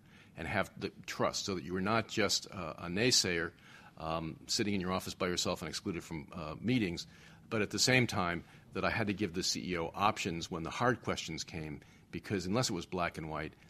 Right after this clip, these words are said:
the C E O is the person who gets to choose how much risk, uh, either in terms of law or ethics or reputation, uh, the company is willing to take.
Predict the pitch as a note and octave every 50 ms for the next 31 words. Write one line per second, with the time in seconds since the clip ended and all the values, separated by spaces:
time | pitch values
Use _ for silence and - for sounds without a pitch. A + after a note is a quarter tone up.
0 | - - F2+ F2+ - - B2 A#2 G#2+ G2+ G2 F2 D#2+ - - - E2+ E2 - -
1 | E2+ D#2+ D2+ E2 - - - D2+ - - F2 D#2+ C#2+ - - G2 F#2+ F2+ E2+ E2
2 | - - E2 F2+ F2 E2 - - - - - - - - - - - - - F#2+
3 | F2+ F2 E2+ D#2+ D#2 - F2+ F2+ E2 - E2+ D#2 D#2 E2 E2+ D#2+ E2 E2+ E2 D#2+
4 | - - - - - - - - C#2 - - G2 F2 - E2+ D2+ - - - -
5 | - E2 F2 E2+ - - D#2+ - - F2 F2 E2+ - - C2 B1 - - - -
6 | - - D2 C2+ C#2+ - F2 D#2+ - E2+ C#2+ C2 - D#2 C2 B1+ A1+ - - -
7 | C#2+ A#1+